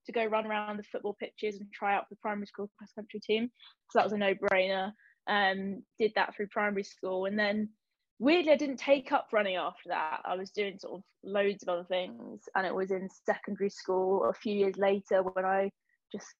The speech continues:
went to the after school cross country club. And my first coach, Les Raymond, who was the coach down at Bracknell A C, said to me and my best friend who went to the club, "Oh, you should probably come down to the athletics club 'cause you two are, like, a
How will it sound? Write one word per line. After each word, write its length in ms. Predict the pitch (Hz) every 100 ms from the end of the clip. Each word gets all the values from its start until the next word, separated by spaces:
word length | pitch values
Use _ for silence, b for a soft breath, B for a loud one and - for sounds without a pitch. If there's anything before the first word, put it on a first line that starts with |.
| _
went 220 | 214 202
to 60 | -
the 60 | 208
after 160 | 208 -
school 220 | 220 214
cross 160 | -
country 300 | - 254 339
club. 220 | - 208 190 -
And 140 | 214
my 480 | 208 202 202 202 202 - -
first 380 | 226 214 - -
coach, 600 | 214 185 - - - - b b b
Les 240 | 208 208 190
Raymond, 380 | 196 185 190 - -
who 300 | 185 185 185 180
was 180 | 196 -
the 60 | 208
coach 240 | 190 -
down 160 | 196 175
at 60 | -
Bracknell 260 | 180 185
A 120 | 180
C, 400 | 180 220 196 190 - B B B
said 280 | - 220 208
to 80 | 220
me 140 | 202
and 80 | 196
my 80 | 190
best 240 | 190 -
friend 380 | - 190 170 175 - -
who 100 | 180
went 160 | 180 -
to 80 | 175
the 60 |
club, 160 | 175 175 - -
"Oh, 80 |
you 100 | 175
should 220 | - - 214
probably 220 | 220 214
come 180 | 208 196
down 200 | 180 180
to 40 |
the 80 | 151
athletics 440 | - - 190 -
club 200 | - 151 -
'cause 180 | -
you 120 | 160 175
two 200 | 170 156
are, 160 | 151 -
like, 220 | 165 160 - _ _ _
a 40 | -